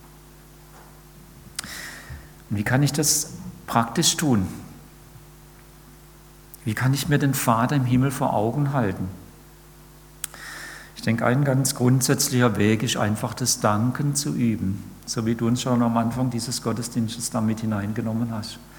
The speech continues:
Danken. Danken hat immer mit Denken zu tun. Da denke ich über den Vater im Himmel nach und was er mir alles zur Verfügung stellt.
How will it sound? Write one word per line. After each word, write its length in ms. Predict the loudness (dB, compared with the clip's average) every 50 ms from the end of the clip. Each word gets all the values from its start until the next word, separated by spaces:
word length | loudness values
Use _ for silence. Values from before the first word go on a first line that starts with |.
| -20 -20 -20 -14 -6 0
Danken. 480 | 0 2 2 2 0 -2 -4 -4 -4 -6 -8 -12 -14 -16 -18 -18 -20 -20 -20 -20 -18 -18 -18 -16 -18 -18 -20 -12 -4 0
Danken 360 | 2 2 2 2 0 0 0
hat 180 | 0 0 0
immer 220 | 0 2 2 4 4
mit 240 | 2 2 0 2 2
Denken 460 | 2 2 2 0 0 0 -2 -2 -2
zu 140 | -4 -6 -8
tun. 300 | -6 -4 -2 0 0 0
Da 80 | -2
denke 400 | -4 -2 -2 0 0 0 0 -2
ich 100 | -2 -4
über 200 | -4 -2 -2 -2
den 180 | 0 0 0 0
Vater 400 | 2 2 2 4 2 2 0 0
im 80 | -2
Himmel 340 | 0 0 0 0 0 0 0
nach 360 | 2 2 2 2 0 0 0
und 140 | -2 -2 -2
was 200 | 0 0 0 0
er 60 | 0
mir 180 | 2 2 2 2
alles 320 | 0 0 0 0 0 -2
zur 140 | -2 -2 -4
Verfügung 560 | -4 -6 -8 -4 0 0 0 0 0 -2 -2
stellt. 420 | -2 -4 -2 -2 -2 -2 -4 -6